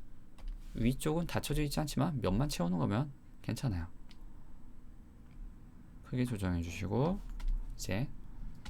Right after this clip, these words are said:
다 잡아서 얹어 주시고, 혹시 모르니까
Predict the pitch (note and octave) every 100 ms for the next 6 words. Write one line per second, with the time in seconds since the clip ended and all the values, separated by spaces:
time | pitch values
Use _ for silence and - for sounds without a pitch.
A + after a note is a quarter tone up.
0 | - - - - - - - - - -
1 | G2 F#2+ F#2+ - F#2+ F#2 F#2+ E2 - -
2 | - - - - F#2+ F#2+ G#2 G#2+ - F#2
3 | - - C3 C#3+ D3 D3 D3+ D3 - -
4 | - - - - - - - - - -
5 | - - - - - - - - - -
6 | - - - - - - - - C3+ -
7 | C3 G2+ G2 G2+ - D3+